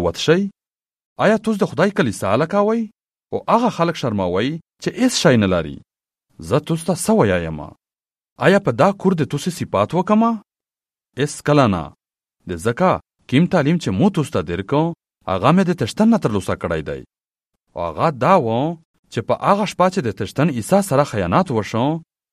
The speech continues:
بیا یغ مړۍ راوخستله او شکر یې پې ویوست. هغه یې موته کړه او ویې ویل، «دا د مو سیرات دی چې د توس د پوره ورکړل کیږي. د مو په یود کې دا کور کوي.» په دغه رنګ یغ د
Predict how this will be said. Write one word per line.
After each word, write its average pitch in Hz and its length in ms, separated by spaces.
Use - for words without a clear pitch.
بیا 87 100
یغ 151 100
مړۍ 143 280
راوخستله 139 600
او 147 60
شکر 233 260
یې 123 160
پې 117 140
ویوست. 82 380
هغه 90 260
یې 185 140
موته 113 260
کړه 175 180
او 180 120
ویې 165 260
ویل، 80 220
«دا 98 160
د 135 180
مو 165 180
سیرات 185 380
دی 87 180
چې 101 140
د 90 40
توس 139 180
د 165 140
پوره 180 180
ورکړل 190 380
کیږي. 90 400
د 87 80
مو 202 160
په 214 40
یود 185 140
کې 170 100
دا 180 80
کور 226 120
کوي.» 92 280
په 123 60
دغه 208 240
رنګ 208 200
یغ 170 120
د 175 60